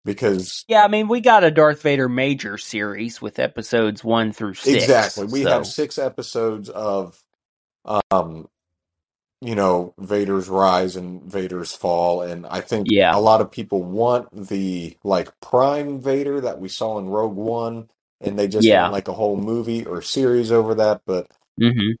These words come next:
Speaker 1: I don't know if that's necessary, and these comics are a really great way to,
Speaker 2: So,
Speaker 1: uh, to tell these stories.
Speaker 2: reading, after reading this one,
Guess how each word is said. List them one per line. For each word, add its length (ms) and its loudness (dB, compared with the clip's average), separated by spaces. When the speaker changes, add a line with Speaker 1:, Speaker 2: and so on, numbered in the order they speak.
Speaker 1:
I 120 4
don't 140 -4
know 120 0
if 100 -2
that's 260 0
necessary, 800 -4
and 400 -8
these 240 -6
comics 520 -4
are 260 -2
a 140 -2
really 560 2
great 440 0
way 520 0
to, 140 -4
Speaker 2:
So, 160 6
Speaker 1:
uh, 220 2
to 120 -10
tell 220 -2
these 200 -8
stories. 260 -4
Speaker 2:
reading, 560 0
after 280 0
reading 440 4
this 320 0
one, 440 -2